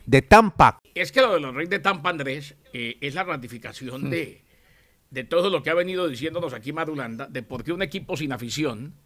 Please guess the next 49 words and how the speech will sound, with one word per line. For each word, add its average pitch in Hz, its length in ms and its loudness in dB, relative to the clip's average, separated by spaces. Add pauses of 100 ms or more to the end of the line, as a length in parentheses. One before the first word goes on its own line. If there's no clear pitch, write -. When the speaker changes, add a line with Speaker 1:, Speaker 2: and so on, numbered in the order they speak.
(500)
Speaker 2:
aunque, 160 280 -4
ojo, 175 460 2
este - 200 -8
fin 180 120 -6
de 190 80 2
semana 139 300 -2
le 139 100 -2
fue 131 140 -6
muy 160 100 -4
bien 160 140 0
a 160 80 2
los 113 100 -6
Marlins. 135 500 2 (460)
O 120 100 -10
sea... 131 500 0
Eh, 104 280 -12 (400)
hay 165 160 -2
un 185 100 -4
par 196 160 0
de 185 80 0
equipos 180 320 -4
sin 151 100 -4
afición 127 340 -4
en 180 60 -4
la 156 120 2
Florida 131 460 -4 (300)
que 135 60 -8
Speaker 1:
Ujú. 120 80 -8
Speaker 2:
tuvieron 156 260 -2
un 170 80 -6
buen 165 160 -2
comienzo, 160 420 -2
pero 123 200 -8
no 135 100 -6
se 160 100 -2
compara 143 440 -2
uno 143 240 -2
con 110 160 -10
el 127 100 0
otro. - 320 -2 (160)
Lo 131 160 -4
de 131 60 -2
los 127 140 -4
Reyes 151 160 -4
de 165 100 0
Tampa 143 420 -2 (380)
ha 170 120 6
sido 170 180 2
espectacular. 135 720 -2